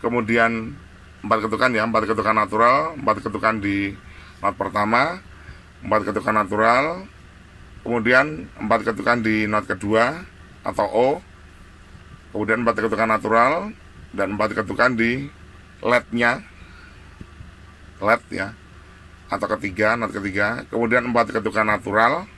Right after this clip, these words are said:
dan empat ketukan terakhir itu aksen semua.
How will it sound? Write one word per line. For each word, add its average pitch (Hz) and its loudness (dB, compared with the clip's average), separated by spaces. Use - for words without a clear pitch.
dan 117 2
empat 175 2
ketukan 147 2
terakhir 143 4
itu 127 0
aksen 139 6
semua. 117 -2